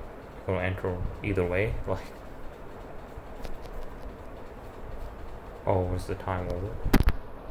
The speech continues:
I'm the only one. Hey.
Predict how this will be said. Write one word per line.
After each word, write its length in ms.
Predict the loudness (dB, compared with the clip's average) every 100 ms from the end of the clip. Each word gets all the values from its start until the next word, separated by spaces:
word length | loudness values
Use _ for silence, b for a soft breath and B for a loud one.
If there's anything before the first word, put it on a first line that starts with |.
| -8 -8 -8 -8 -10 -10 -10 -10 0 0 0 -6 -6 0
I'm 140 | 2
the 100 | 4
only 180 | 4 4
one. 100 | -2 -6 -10 -10 -10 -10 -10 -12 -12 -12 -12 -12 -12 -12 -12 -12 -12 -10 -10 -12 -8 -6 -6 -8 -8 -6 -6 -8 -10 -8 -4 -4 -2 -6 -6 0 8
Hey. 260 | 10 8